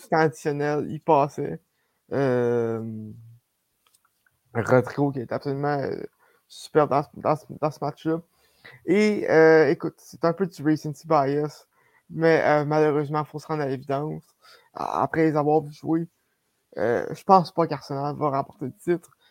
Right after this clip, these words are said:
euh, malgré, euh, cette, euh, malgré cette incroyable <laughs> première moitié de saison. Euh, je pense que la machine de Manchester City est juste trop forte. Oh, vous avez pas, vous avez pas idée à quel point ça me brise le cœur de dire ça.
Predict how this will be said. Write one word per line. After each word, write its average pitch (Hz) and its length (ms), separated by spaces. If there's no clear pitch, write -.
euh, 107 400
malgré, 135 540
euh, 143 220
cette, 139 280
euh, 127 140
malgré 151 300
cette 208 200
incroyable 165 420
<laughs> - 40
première 160 300
moitié 156 200
de 160 200
saison. 156 300
Euh, 143 220
je - 80
pense 156 240
que 156 100
la 139 240
machine 143 500
de 143 80
Manchester 143 520
City - 420
est 151 100
juste - 500
trop 165 260
forte. - 640
Oh, 185 140
vous 156 160
avez 160 140
pas, 156 320
vous 165 120
avez 180 120
pas 208 140
idée 202 140
à 196 60
quel 175 160
point 160 140
ça 165 120
me 156 60
brise 165 260
le 165 80
cœur 165 200
de 160 60
dire 160 240
ça. 170 200